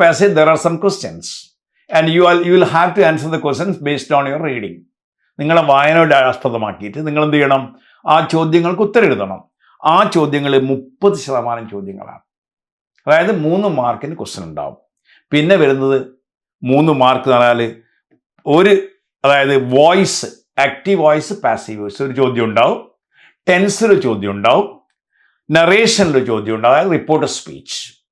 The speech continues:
പിന്നെ അല്ലെങ്കിൽ സെന്റൻസ് കറക്ഷൻ. ഇതിന് ആകെ വരുന്നത് മൂന്ന് ചോദ്യങ്ങൾ. അങ്ങനെ നാല് plus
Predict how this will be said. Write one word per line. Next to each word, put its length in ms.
പിന്നെ 180
അല്ലെങ്കിൽ 260
സെന്റൻസ് 400
കറക്ഷൻ. 560
ഇതിന് 260
ആകെ 240
വരുന്നത് 300
മൂന്ന് 240
ചോദ്യങ്ങൾ. 440
അങ്ങനെ 220
നാല് 340
plus 300